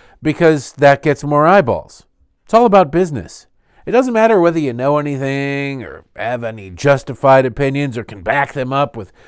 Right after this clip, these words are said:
facts, data, or experience. It is, can you get eyeballs on your crap? That's why you, I can't watch, I, I swear to God, I, I, I'm sure I'm already banned from Fox,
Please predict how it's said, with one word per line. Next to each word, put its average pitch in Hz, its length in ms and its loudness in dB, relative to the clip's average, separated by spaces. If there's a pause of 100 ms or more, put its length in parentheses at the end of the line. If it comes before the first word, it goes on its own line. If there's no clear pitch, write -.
(180)
facts, 139 480 0
data, 143 320 0
or 117 180 0
experience. 143 840 0
It 156 160 -2
is, 135 300 2
can 147 160 -8
you 151 80 -8
get 175 140 -4
eyeballs 170 420 4
on 107 80 -6
your 98 140 -10
crap? - 380 -12 (520)
That's 160 180 -6
why 175 140 4
you, 175 220 2
I 151 160 -2
can't 180 320 -2
watch, 151 340 -4
I, 143 260 -4
I 143 140 -4
swear 151 280 -6
to 143 100 -6
God, 98 400 -8 (1500)
I, 131 240 0
I, 139 260 2 (120)
I'm 143 180 2
sure 175 340 0
I'm 147 200 4
already 127 420 2
banned 123 480 -4
from 127 400 -10
Fox, 123 560 0